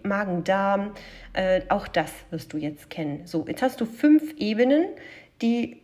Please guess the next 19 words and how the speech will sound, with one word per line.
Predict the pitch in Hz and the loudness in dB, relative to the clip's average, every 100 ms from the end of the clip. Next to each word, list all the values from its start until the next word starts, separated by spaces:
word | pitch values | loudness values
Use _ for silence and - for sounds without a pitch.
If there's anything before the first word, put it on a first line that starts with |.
| - | -12
die | - | -4
ganze | 196 190 202 | 2 2 0
Zeit | - 180 - | -2 -2 -2
gefüttert | 180 - 185 190 - | -10 -8 -6 -6 -4
werden | 165 165 | -2 -2
mit | 165 160 | -2 -2
Informationen, | 196 190 190 185 165 - - 254 302 311 294 | -4 0 2 2 -2 -6 2 6 8 6 4
die | 196 170 | 2 -4
die | 165 175 | -8 -6
ganze | 165 180 180 | -4 -4 -6
Zeit | - 175 170 | -2 -2 -2
auch | 180 | -6
versorgt | - 180 175 240 277 | -4 -2 4 4 6
werden | 247 277 277 | 4 4 4
müssen, | 254 269 269 | 2 0 0
dass | 214 - | -2 -2
alles | 180 175 - | -4 -6 -8
gut | 190 | -10
funktioniert. | - 190 180 - 190 233 311 302 | -6 -6 -6 -6 0 6 6 6